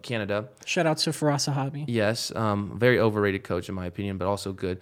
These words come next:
Speaker 1: He's very overrated.
Speaker 2: How, if he trained
Speaker 1: Because he
Speaker 2: G S P?
Speaker 1: focused on a lot on technical ability and patience and all these little things, but a lot of his fighters lacked aggressiveness, and when they got put in tough situations, a lot of his fighters fold.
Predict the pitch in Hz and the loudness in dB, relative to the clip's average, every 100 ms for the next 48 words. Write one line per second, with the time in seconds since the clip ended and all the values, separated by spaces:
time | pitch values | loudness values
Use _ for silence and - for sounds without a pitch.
0 | - _ - 151 156 160 135 117 113 101 | -12 _ 0 6 10 12 12 10 8 6
1 | 82 - - - 165 214 170 - 170 151 | 2 -6 -16 -10 -4 0 -2 -2 -6 -4
2 | 190 180 165 190 180 175 202 196 220 208 | 4 6 12 12 12 12 12 12 10 12
3 | 185 160 165 170 156 139 156 170 160 160 | 12 12 12 12 8 8 6 6 4 4
4 | 113 123 147 156 151 113 104 139 147 - | 6 8 8 6 2 0 2 4 4 2
5 | 143 135 131 139 131 151 120 131 135 151 | 0 4 4 4 4 2 2 2 2 2
6 | 131 139 127 117 - - - 135 147 175 | 2 8 8 8 0 -20 0 10 12 12
7 | 175 170 - 147 165 165 135 135 139 113 | 10 2 8 8 8 4 8 6 6 2
8 | 123 131 156 170 185 - - 131 120 117 | 4 4 2 0 0 -2 -2 0 2 2
9 | 120 143 147 127 165 131 - 139 135 131 | 4 8 8 6 4 2 4 2 2 -2
10 | 120 117 127 143 113 123 143 143 131 120 | 2 2 2 0 6 10 10 8 2 2
11 | 120 104 - 92 - | 2 0 -2 -2 -4